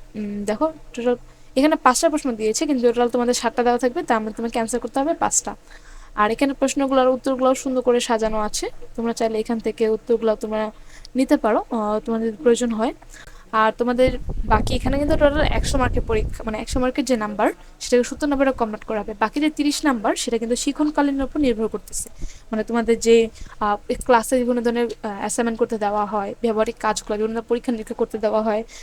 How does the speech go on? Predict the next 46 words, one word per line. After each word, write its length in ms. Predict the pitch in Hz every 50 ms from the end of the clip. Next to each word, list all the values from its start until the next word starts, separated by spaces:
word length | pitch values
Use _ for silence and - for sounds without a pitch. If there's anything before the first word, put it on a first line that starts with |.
| - - -
তোমাদের 260 | 240 233 226 254 254
ফ্লোচার্টগুলো 560 | 247 - 269 269 262 277 269 - - 247 240
করানো 340 | 233 - 226 214 214 214 214
হয় 220 | 208 220 208 214 220 - - - - - -
ইত্যাদি, 300 | - 254 - - 285 294 302
এগুলোর 280 | 311 277 254 277 285 285
উপর 160 | 285 - 311
নির্ভর 300 | 294 285 285 247 294 294
করে 180 | 294 302 294 294
কিন্তু 240 | - 294 285 311 349
বাকি 260 | 311 247 233 226 - 330
তিরিশ 280 | - - 240 247 247 - -
নাম্বার, 200 | 214 208 208 -
ঠিক 120 | - 285 -
আছে? 180 | - - 226 202 - - - - - - - - - -
তো 100 | 254 247
তোমরা, 260 | 254 285 294 294 294
তোমাদের 240 | 302 285 285 269 277 269
যদি 140 | 254 277
ফ্লোচার্ট 460 | 262 - 269 262 262 262 277 277 247 247
নিয়েও 240 | 262 262 262 254
কোনো 160 | 254 - 247 247
সমস্যা 300 | 240 240 233 233 - 233
হইতে 140 | 220 - 220 220
হয়, 280 | 208 - 226 214 208 214
অথবা 340 | 214 214 214 - 220 208 208
ধরো 220 | 202 214 220 214 214
তোমাদের 320 | - 226 220 226 226 226
কোনো 260 | - - 233 233 226 220 -
দলীয় 240 | - 240 247 262 269
কোনো 160 | 262 254 247
কাজ 280 | - - 233 226 226 220 -
দিয়েছে, 300 | 233 220 214 - 294 285
সেটা 180 | - 254 233
তুমি 160 | 214 233 233
কীভাবে 320 | 226 - 262 254 269 277 285
কমপ্লিট 320 | - 247 240 220 254 240 -
করবে 200 | - 226 220 220
বা 100 | 220 233
কীভাবে 360 | 226 - 247 254 240 233 247
কী 120 | 240 - -
করলে 200 | - 254 254 247
তোমার 180 | 254 247 240 233
জন্য 180 | 220 233 233 214
ভালো 240 | 220 208 208 226
হবে, 220 | 233 226 214 226